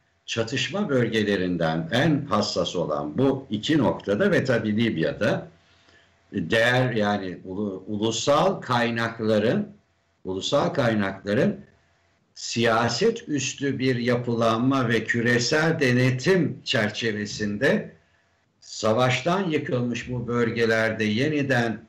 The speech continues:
yapılandırma, yeniden renovasyon ve daha yaşanabilir coğrafyalar oluşturmada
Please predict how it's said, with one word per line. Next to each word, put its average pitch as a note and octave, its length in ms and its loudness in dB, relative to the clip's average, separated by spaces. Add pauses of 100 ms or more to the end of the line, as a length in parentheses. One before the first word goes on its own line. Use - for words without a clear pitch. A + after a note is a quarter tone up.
yapılandırma, A2 960 2
yeniden A2 680 0
renovasyon G#2 1000 2 (600)
ve G#2+ 420 4
daha G#2+ 240 2
yaşanabilir A#2+ 1000 0
coğrafyalar G#2 720 0
oluşturmada A2 1040 0